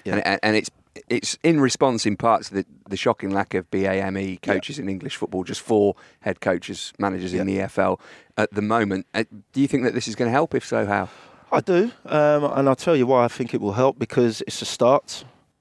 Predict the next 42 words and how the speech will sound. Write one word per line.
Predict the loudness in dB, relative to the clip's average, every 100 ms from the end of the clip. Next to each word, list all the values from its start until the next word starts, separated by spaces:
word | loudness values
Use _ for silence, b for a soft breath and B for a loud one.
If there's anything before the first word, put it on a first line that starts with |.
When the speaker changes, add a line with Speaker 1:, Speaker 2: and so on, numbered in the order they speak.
| _
Speaker 1:
I | 0
think | 2 -2 -2 _
people | -2 0 2 0 0 -8 _ _ _
always | 2 4 2
talk | -2
about | 2 2
this | 2
conversation. | -2 -2 0 0 0 -6
It's | -4
been | -2
going | 2 2 2
on |
for | -2
years | 2 2 2
since, | -6 -8 -10 -12 B B B B
I | -8
mean, | 0
I | 2
retired | 2 4 4 4
ten | 0 2
years | 4 2
ago, | 2 0 2 -2 -6 _ -18 -16 -10
started | -4 -2 0
managing | 0 0 -2 -2
at, | -2 -2
at, | -4 -4 -8
at | -6
Charlton, | 2 2 2 -2 -6 -6 _ -10
uh, | -8 -6
when | -6
I |
was | -6 -6
forty, | -6 -6 -8
forty-one, | -6 -4 -4 -4 -2 -2 -4 B B B B _
and | 0 0
it's | -2
just | -2 0 2
been | 0
a | 0
topic | 0 0 0 -6 -8 _ 0
every | 0 2 -2
year. | 2 0